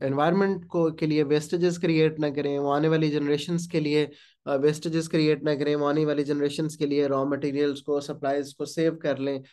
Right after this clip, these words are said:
that is called sustainability। तो सस्टेनेबिलिटी स-, खाली प्रॉफिटेबिलिटी से रिलेटेड नहीं है। सस्टेनेबिलिटी इस बात से रिलेटेड है कि whether you are doing things in the right way, कि वो फ्यूचर जनरेशंस को तो नुकसान नहीं पहुंचा रहे। तो more or less this is related with the not generating much external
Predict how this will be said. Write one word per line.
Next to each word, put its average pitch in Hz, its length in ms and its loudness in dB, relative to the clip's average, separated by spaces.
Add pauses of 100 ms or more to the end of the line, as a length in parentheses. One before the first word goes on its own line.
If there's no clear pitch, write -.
(220)
that 156 180 -4
is 175 80 -6 (100)
called 139 280 -2
sustainability। 107 720 -8 (680)
तो 165 320 2 (180)
सस्टेनेबिलिटी 165 1000 0
स-, - 280 -12
खाली 160 320 0
प्रॉफिटेबिलिटी 160 760 0
से 170 140 -2
रिलेटेड 135 420 -2
नहीं 139 200 -2
है। 123 80 -2
सस्टेनेबिलिटी 143 640 -4
इस 160 140 -6
बात 151 180 0
से 170 120 -6
रिलेटेड 147 420 -4
है 151 100 -2
कि 156 100 -8
whether 147 240 0
you 147 140 -2
are 143 140 0
doing 160 300 2
things 175 260 -2
in 160 140 -2
the 160 80 0
right 151 260 0
way, 175 220 -2
कि 170 80 -4
वो 170 80 -2
फ्यूचर 160 320 -4
जनरेशंस 147 540 -4
को 156 100 -10
तो 143 100 -6
नुकसान 143 380 -4
नहीं 151 120 -2
पहुंचा 135 360 -8
रहे। 127 120 -12 (600)
तो 180 60 -4
more 180 240 2
or 226 180 2
less 240 180 -2
this 208 160 -2
is 180 140 -4
related 151 380 -2
with 147 160 -2
the 151 280 -2
not 202 180 2
generating 143 760 -2
much 170 140 -2
external 160 520 -6